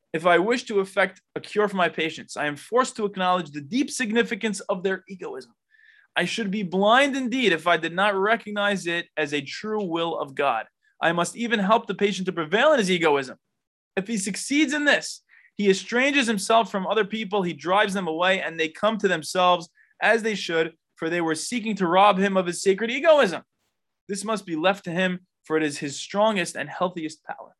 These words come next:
So you kinda have to let the guy's ego run wild a little bit. And famously, from people who have taken psychedelics, we hear accounts that there is ego enlargement before there's ego death,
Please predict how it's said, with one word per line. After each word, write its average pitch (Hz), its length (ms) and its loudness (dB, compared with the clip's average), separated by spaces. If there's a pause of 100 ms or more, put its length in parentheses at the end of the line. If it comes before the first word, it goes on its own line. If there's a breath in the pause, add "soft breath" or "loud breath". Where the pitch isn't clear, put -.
(160 soft breath)
So - 120 -10
you 196 60 -4
kinda 254 240 -2
have 254 160 -8
to 160 80 -6
let 202 240 -6
the 180 80 -10
guy's 165 300 -6
ego 175 280 -2
run 156 260 -4
wild 185 280 -2
a 160 60 -10
little 117 180 -10
bit. - 160 -20 (560)
And 156 100 -10
famously, 196 540 -2
from 170 160 -8
people 196 280 -4
who 170 100 0
have 156 100 -4
taken 190 260 -2
psychedelics, 170 640 -4
we 156 120 -8
hear 214 600 0
accounts 208 800 -4 (240)
that 151 360 4 (240)
there 180 180 0
is 196 360 -4
ego 277 320 2
enlargement 254 840 2 (380)
before 262 600 4
there's 233 320 6
ego 190 300 0
death, 147 300 0